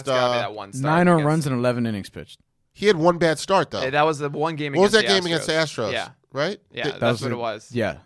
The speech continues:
Speaker 2: That got him.
Speaker 1: He, he
Speaker 2: He got, what, he gave,
Speaker 1: saved,
Speaker 2: like,
Speaker 1: he,
Speaker 2: six
Speaker 1: he
Speaker 2: runs or
Speaker 1: closed
Speaker 2: something?
Speaker 1: out
Speaker 3: Well,
Speaker 1: a
Speaker 3: that was in the
Speaker 1: game,
Speaker 3: World
Speaker 1: you know?
Speaker 3: Series, and then in the
Speaker 2: Ah,
Speaker 3: N L C S,
Speaker 2: yeah, I
Speaker 3: his
Speaker 2: forgot he
Speaker 3: E R A.
Speaker 2: had. He closed out a game
Speaker 1: Right,
Speaker 2: in the
Speaker 1: yeah,
Speaker 3: Then in the
Speaker 1: yeah.
Speaker 3: C R,
Speaker 2: Yeah.
Speaker 3: in the N L C S, and, uh, what was I about to say? In the N L C S, his E R A was above four.
Speaker 1: I'm not, I'm not buying this.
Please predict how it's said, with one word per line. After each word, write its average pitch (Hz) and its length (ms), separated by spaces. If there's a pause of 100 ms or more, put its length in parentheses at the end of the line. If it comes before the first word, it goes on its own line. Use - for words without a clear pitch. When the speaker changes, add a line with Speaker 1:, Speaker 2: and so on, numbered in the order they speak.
Speaker 2:
That 139 200
got 127 240
him. 92 160
Speaker 1:
He, 180 200
he 190 120
Speaker 2:
He 175 80
got, 170 160
what, 185 100
he 175 60
gave, 190 80
Speaker 1:
saved, 170 80
Speaker 2:
like, 151 160
Speaker 1:
he, - 40
Speaker 2:
six 180 140
Speaker 1:
he 175 80
Speaker 2:
runs 165 160
or 165 60
Speaker 1:
closed 165 300
Speaker 2:
something? 175 40
Speaker 1:
out 170 60
Speaker 3:
Well, 175 80
Speaker 1:
a - 20
Speaker 3:
that 208 140
was 233 160
in 240 80
the 196 60
Speaker 1:
game, 175 60
Speaker 3:
World 190 200
Speaker 1:
you 143 40
know? - 40
Speaker 3:
Series, 135 360
and 131 140
then 139 80
in 147 100
the 143 80
Speaker 2:
Ah, 123 40
Speaker 3:
N 131 100
L 120 80
C 127 80
S, 143 80
Speaker 2:
yeah, 120 80
I 117 100
Speaker 3:
his 113 100
Speaker 2:
forgot 120 240
he 110 60
Speaker 3:
E - 20
R 113 40
A. 123 40
Speaker 2:
had. 131 100
He 98 140
closed 123 300
out 131 140
a - 20
game 139 60
Speaker 1:
Right, 185 220
Speaker 2:
in 101 60
the 101 60
Speaker 1:
yeah, - 60
Speaker 3:
Then 151 140
in 175 60
the 170 40
Speaker 1:
yeah. 165 60
Speaker 3:
C 170 240
R, 147 180
Speaker 2:
Yeah. 139 60
Speaker 3:
in 139 80
the 131 120
N 131 140
L 131 100
C 120 220
S, 98 400
and, 95 80
uh, 73 120
what 87 340
was 117 100
I 113 60
about 110 180
to - 60
say? 123 100
In 113 60
the 110 100
N 120 100
L 135 100
C 131 180
S, 113 140
his 98 140
E 104 40
R 101 160
A 98 40
was 95 160
above 87 220
four. - 300 (1300)
Speaker 1:
I'm 139 140
not, 143 140
I'm 147 80
not 143 160
buying 117 220
this. 110 300